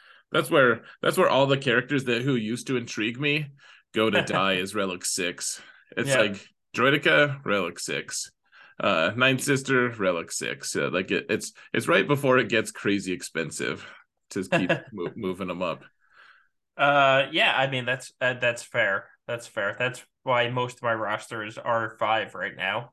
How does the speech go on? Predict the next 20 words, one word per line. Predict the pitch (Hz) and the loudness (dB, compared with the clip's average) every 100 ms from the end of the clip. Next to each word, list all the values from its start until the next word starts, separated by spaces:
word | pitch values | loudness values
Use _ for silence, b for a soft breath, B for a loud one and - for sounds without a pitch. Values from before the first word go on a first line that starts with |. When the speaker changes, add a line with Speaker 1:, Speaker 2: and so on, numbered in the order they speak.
| _ | _
Speaker 2:
<laughs> | |
It's | 147 - _ - - | -12 -12 _ -20 -18
'cause | - 147 127 | -6 -6 -6
it's | - - | -4 -2
like, | 123 - b b b b _ | -2 -4 b b b b _
Speaker 1:
Right. | - 208 175 | 2 4 4
Speaker 2:
"Oh, | - - _ _ _ _ _ - | -2 -16 _ _ _ _ _ -8
we | 151 | -6
can | 175 175 | -4 -6
stop | - 185 185 | 0 0 0
here. | - 101 101 - | -4 -6 -6 -8
Y-, | 127 - | -8 -8
y-, | 131 131 _ - | -14 -14 _ -4
I | 120 | -2
don't | 147 160 | 0 0
have | 160 147 | -2 -2
more | 147 147 | 0 2
Electriums | 135 135 - 139 127 127 - | 2 0 -2 -2 -2 -4 -12
to | |
give." | 127 120 98 - | -8 -6 -6 -8